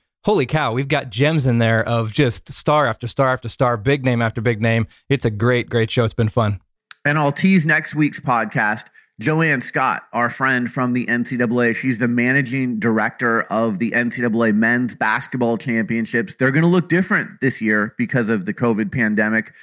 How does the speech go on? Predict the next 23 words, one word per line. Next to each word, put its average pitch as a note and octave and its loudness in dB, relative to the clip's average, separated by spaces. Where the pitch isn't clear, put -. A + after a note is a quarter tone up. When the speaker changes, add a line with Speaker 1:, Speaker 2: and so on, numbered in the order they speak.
Speaker 2:
Uh, G#2 0
they're B2+ -2
all E3+ 2
gonna F#3+ 4
be E3+ 2
in D#3+ 0
Indiana. C#3+ 0
Every F3 0
game F3 0
in B2 0
Indiana. C#3 2
There's A2+ 0
no B2+ 2
West A#2+ -2
region, D#3 2
East E3 2
region, D3+ 0
South, D3 -2
North. D3+ 0
It's C3+ -2
all F3 2
in D#3+ 2
Indiana. C#3 0